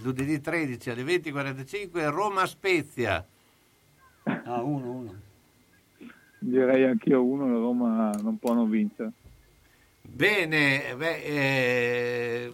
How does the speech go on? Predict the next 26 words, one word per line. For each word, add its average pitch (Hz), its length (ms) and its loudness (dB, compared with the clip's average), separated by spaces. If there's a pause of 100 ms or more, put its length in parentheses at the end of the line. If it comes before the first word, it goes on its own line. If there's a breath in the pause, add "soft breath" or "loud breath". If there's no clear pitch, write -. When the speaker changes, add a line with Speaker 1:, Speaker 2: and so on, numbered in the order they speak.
(220)
Speaker 1:
Pietro, 151 600 -2
come 127 120 -10
Speaker 2:
Quasi 156 200 0
Speaker 1:
sempre. 151 180 2
Speaker 2:
d'accordo 160 340 2
su - 160 -10
tutto, 185 300 -6
Pietro. 110 580 -10 (400)
Speaker 3:
Eh, 143 160 -2
veramente, 139 580 2
beh, 131 340 -2
giochiamo 143 880 2
una 131 380 -2
schedina 147 540 0
vecchia 143 320 -6
maniera, 127 500 -12
insomma. 117 460 -20
Speaker 2:
Ah, 139 300 -6
sai 185 260 -6
che 156 340 -4
riprende 156 380 -4
il 151 60 -6
Totocalcio 156 480 -4
in 156 80 -4
gennaio, 123 580 -6
eh? 131 140 -14